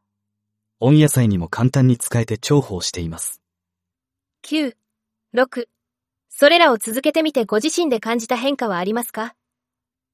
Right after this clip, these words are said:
Speaker 1: まず腸内環境が整うことで、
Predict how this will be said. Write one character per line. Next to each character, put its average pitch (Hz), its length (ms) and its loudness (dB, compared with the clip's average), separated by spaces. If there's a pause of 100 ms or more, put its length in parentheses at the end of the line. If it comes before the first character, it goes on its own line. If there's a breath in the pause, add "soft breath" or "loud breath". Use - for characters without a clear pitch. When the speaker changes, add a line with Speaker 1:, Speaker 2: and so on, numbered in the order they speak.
(260)
Speaker 1:
ま 123 180 0
ず 120 100 -4
腸 143 280 2
内 156 160 4
環 156 200 4
境 110 160 -2
が 87 120 -8
整 127 280 -2
う 113 80 -2
こ - 120 -12
と 95 100 -10
で、 92 160 -16